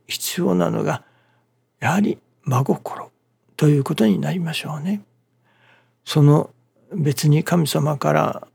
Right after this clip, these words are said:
大切にしてもらうということを求めない。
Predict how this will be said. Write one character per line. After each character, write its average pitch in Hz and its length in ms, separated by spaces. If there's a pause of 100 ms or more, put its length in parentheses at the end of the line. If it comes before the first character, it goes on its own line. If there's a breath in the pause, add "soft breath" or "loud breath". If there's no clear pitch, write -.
(100)
大 85 200
切 - 300
に 85 120
し - 80
て 90 100
も 85 140
ら 175 140
う - 60
と - 120
い 170 80
う 202 100
こ 208 140
と 214 140
を - 260 (1120)
求 156 280
め 220 120
な - 120
い。 - 60